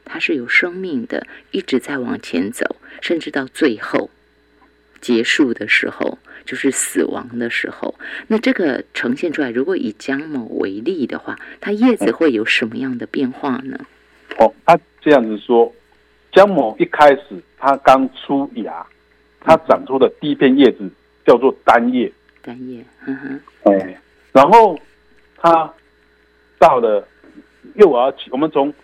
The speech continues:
Speaker 2: 那个宝宝的期，然后再，再到幼儿期，就开始在学爬的时候啊，
Speaker 1: 嗯哼。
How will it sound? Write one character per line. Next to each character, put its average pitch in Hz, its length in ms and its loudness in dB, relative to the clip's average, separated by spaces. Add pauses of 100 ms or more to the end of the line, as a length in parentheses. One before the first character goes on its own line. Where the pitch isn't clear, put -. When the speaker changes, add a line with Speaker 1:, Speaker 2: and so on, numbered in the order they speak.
Speaker 2:
那 196 140 2
个 120 360 2
宝 107 160 -2
宝 143 200 4
的 123 120 -10
期， 98 260 -16
然 117 120 -2
后 135 180 2
再， 147 140 -2
再 139 180 6
到 131 200 4
幼 135 120 6
儿 117 100 8
期， 101 100 -4
就 123 60 0
开 147 140 4
始 131 100 -2
在 123 120 4
学 107 240 -2
爬 90 240 -4
的 92 160 -10
时 101 80 -10
候 104 180 2
啊， 143 100 0
Speaker 1:
嗯 143 100 -2
哼。 139 240 -4